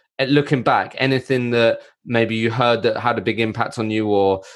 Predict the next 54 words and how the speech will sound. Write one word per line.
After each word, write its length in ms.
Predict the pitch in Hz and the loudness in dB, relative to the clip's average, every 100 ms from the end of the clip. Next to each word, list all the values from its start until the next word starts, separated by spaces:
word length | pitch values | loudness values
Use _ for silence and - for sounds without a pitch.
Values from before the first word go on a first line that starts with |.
| _ _ | _ _
certain 300 | - 123 113 | -4 -2 -2
advice 380 | 104 113 113 - | -2 0 0 -2
that 80 | - | -6
you 80 | |
received 320 | 104 101 117 - | -6 -4 -6 -2
quite 200 | 113 101 | -2 0
early 140 | 101 | -2
on 100 | 107 | -2
that 120 | 104 98 | -2 -4
had 100 | 107 | -4
a 60 | |
big 160 | 98 104 | -4 -6
impact 360 | 104 104 - 110 | -6 -6 -6 -6
on 120 | 104 | -4
you? 160 | 104 | 0
I 60 | 104 | 0
love 220 | 107 113 | 2 0
the 60 | 104 | -2
fact 260 | - 107 98 | -4 -4 0
that 260 | 104 101 - _ _ | 0 0 -6 _ _
sort 240 | - 110 104 | -6 -4 -2
of 80 | 104 | -2
you 100 | 104 | -2
had 140 | 107 | 0
a 40 | |
manager 320 | 107 107 101 101 | 0 0 0 -2
that 120 | 104 | -2
actually 280 | 104 110 107 | -4 -4 -6
really 160 | 104 104 | -4 -2
broke 280 | 110 104 | 0 -2
down 220 | - 104 101 | 0 -2 -2
what 160 | 101 | -4
your 80 | 95 | -4
goals 320 | 95 113 107 | 0 0 2
are. 220 | 110 104 98 | 0 0 -2
I 40 | |
think 120 | 107 98 | -4 -10
that's 180 | 104 | -6
awesome. 480 | 107 101 104 98 101 - _ - | -4 -2 -2 -4 -6 -12 _ -2
But 120 | 117 | 0
anything 300 | 127 120 135 | 0 0 0
else 220 | 120 117 | 0 -2
looking 200 | 117 117 | -4 -2
back? 240 | 113 101 | -2 -2
'Cause 100 | - | -2
I 80 | 104 - | -4 -2
think 280 | 113 110 - _ _ _ | -6 -6 -12 _ _ _
that's, 460 | 131 131 - - _ | -4 -2 -8 -12 _
like, 200 | 123 113 | 0 0
I 40 | 117 | 0
think 160 | 143 | 0
that's 180 | 147 147 | 0 -2
gonna 200 | - 135 | -2 -2
be 340 | 123 120 117 | 0 0 -2